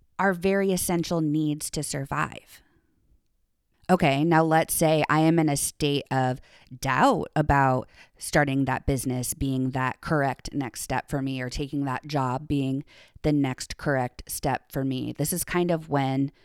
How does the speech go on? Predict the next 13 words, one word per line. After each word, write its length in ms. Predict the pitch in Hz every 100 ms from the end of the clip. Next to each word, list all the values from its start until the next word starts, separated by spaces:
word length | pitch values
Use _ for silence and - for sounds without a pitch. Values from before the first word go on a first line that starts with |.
| _ _ _ _ _ -
human 400 | 185 185 175 165
self-awareness 1400 | - 143 143 156 135 131 135 233 160 143 160 196 - -
puts 220 | 170 -
a 60 | 147
wrench 500 | 139 131 165 - - - 254 262
<laughs> 280 | - -
in 160 | 185 170
this 160 | 156 -
whole 160 | 143
process 460 | - 135 131 143 135
as 120 | 139
well. 480 | 147 247 190 - - - - -
So 500 | - 180 165 160